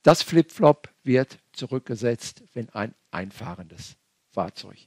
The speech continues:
erkannt ist. Wenn ausfahrendes Fahrzeug erkannt ist, wird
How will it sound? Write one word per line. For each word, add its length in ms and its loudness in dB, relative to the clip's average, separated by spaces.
erkannt 380 0
ist. 300 -6
Wenn 200 -6
ausfahrendes 640 2
Fahrzeug 420 -4
erkannt 440 -10
ist, 320 -14
wird 340 -10